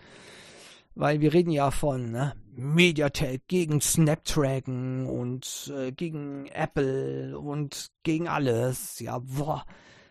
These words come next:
Ja, in Wirklichkeit ist bei allen Geräten die gleiche Basis vorhanden.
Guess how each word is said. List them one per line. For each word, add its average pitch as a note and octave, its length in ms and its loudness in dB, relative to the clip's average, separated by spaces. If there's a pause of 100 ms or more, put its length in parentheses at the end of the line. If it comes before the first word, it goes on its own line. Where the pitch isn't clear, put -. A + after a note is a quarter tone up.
(240)
Ja, C3 220 0
in D3+ 160 2
Wirklichkeit D#3+ 800 2 (360)
ist - 200 -6
bei - 100 -2 (100)
allen G#3+ 380 4
Geräten D3 760 4 (1080)
die C3+ 100 0
gleiche C#3 540 6
Basis G#2 540 2
vorhanden. G2 640 -6